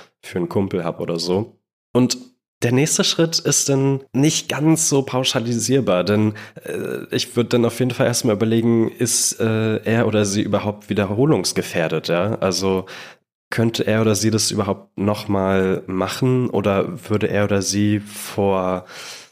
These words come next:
vor, ich weiß nicht, vor Scham sich selbst verletzen oder umbringen? Also ich würd's auf jeden Fall, wenn heraus-, sich herausgestellt hat, dass, äh, das echt ist, zur Polizei damit gehen.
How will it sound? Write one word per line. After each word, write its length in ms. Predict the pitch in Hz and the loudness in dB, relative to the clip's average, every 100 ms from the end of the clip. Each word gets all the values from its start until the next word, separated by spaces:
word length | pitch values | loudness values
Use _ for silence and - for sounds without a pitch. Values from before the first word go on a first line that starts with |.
| _ _ _ | _ _ _
vor, 460 | - - 95 92 87 | -14 -6 -2 -2 -2
ich 120 | - | -2
weiß 220 | 104 - | -2 0
nicht, 260 | 95 85 - | -2 -4 -6
vor 200 | - 92 | -4 -2
Scham 640 | - - 90 110 135 147 - _ - | 0 -2 -2 -2 -2 -4 -8 _ -4
sich 200 | 208 - | -2 0
selbst 560 | 160 - - - - _ - | 2 2 -2 -6 -10 _ -14
verletzen 640 | - 117 113 123 - 123 | -6 -2 -2 0 2 2
oder 220 | 110 101 - | 2 2 2
umbringen? 560 | 120 131 131 131 127 | 2 2 0 2 2
Also 240 | 98 95 101 | 2 2 0
ich 140 | - - | -2 -2
würd's 160 | 117 | 0
auf 220 | 90 95 - | 0 -4 -4
jeden 320 | 95 101 110 | 0 2 2
Fall, 460 | 107 92 95 123 139 - | 0 0 2 0 -2 -4
wenn 360 | 85 90 85 | 0 2 0
heraus-, 340 | 87 85 87 87 | 0 0 -2 -2
sich 340 | 90 92 - | -4 -4 -4
herausgestellt 720 | 82 87 92 - 98 95 92 | -4 -2 -2 -2 -2 -2 -2
hat, 200 | 92 - | -4 -4
dass, 360 | 87 - - - | -2 -2 -2 -2
äh, 300 | 85 82 80 | -2 -2 -2
das 200 | 82 - | -2 -2
echt 220 | 104 - | -2 -2
ist, 280 | 107 - - - - - | -2 -2 -8 -20 -20 -10
zur 200 | - 90 | -8 -4
Polizei 420 | 95 85 - 92 | -4 -2 -2 0
damit 300 | 110 120 120 | 2 2 2
gehen. 300 | 127 131 135 | 2 0 -2